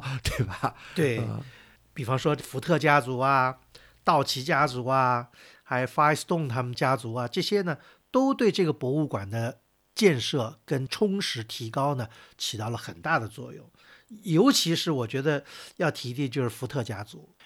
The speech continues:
Speaker 2: 因为福特家族，你知道，当时也是等于是福特家族在那个年代，汽车工业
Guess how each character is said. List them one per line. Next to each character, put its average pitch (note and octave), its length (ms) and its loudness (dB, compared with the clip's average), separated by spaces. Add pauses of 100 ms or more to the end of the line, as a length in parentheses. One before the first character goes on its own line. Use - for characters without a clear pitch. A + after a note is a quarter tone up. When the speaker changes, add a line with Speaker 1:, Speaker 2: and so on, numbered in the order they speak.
Speaker 2:
因 G3 100 4
为 - 20 6
福 F3 180 0
特 A#3 140 10
家 F3 160 8
族， D3+ 160 0
你 B2+ 100 -2
知 A#2+ 120 -4
道， C3 100 2
当 G3 340 0
时 F3+ 200 0
也 A#2+ 120 0
是 C#3+ 220 -6
等 A2 220 -6
于 C3+ 100 -4
是 F3 340 -2
福 - 160 -6
特 G3 140 0
家 G3 160 0
族 F3+ 140 -2
在 F#3+ 140 -2
那 G3+ 140 -2
个 F3 100 -2
年 B2 200 -4
代， D#3+ 140 -2
汽 - 240 0
车 G3+ 200 2
工 G3 220 -2
业 E3+ 260 2